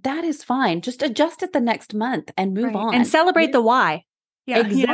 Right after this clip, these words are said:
Speaker 1: Exactly.
Speaker 2: Celebrate what you did do.
Speaker 1: Exactly.
Speaker 2: Yes.
Speaker 1: Exactly. 'Cause there's so many others who aren't doing that. So,
Speaker 2: <laughs> Right.
Speaker 1: um, and then every single week there's a spot on there for your,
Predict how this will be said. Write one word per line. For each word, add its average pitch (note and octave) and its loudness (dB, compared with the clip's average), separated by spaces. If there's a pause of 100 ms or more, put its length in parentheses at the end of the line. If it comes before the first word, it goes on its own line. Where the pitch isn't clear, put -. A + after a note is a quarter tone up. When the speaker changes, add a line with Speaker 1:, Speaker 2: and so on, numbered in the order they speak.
(100)
Speaker 1:
Exactly. G3 -2
Speaker 2:
Celebrate D#4+ 4
what C#4+ 4
you B3+ -2
did A#3+ 0
do. - -10
Speaker 1:
Exactly. - -10 (260)
Speaker 2:
Yes. - -20 (300)
Speaker 1:
Exactly. G3+ 0
'Cause F#3 -8
there's G3+ -2
so G#3 4
many D#4 4
others F3 0 (220)
who G3 -2
aren't F3 -2
doing F3 0
that. C#3+ -4 (280)
So, D#3 0
Speaker 2:
<laughs> - -20
Right. - -16 (520)
Speaker 1:
um, G#3+ 4
and C4 4
then D#4 4
every C#4 2
single C#4 2
week A#3 0
there's G3 0
a G3+ -6
spot G3 0
on F#3+ 0
there F3+ -2
for F#3 -6
your, E3+ -4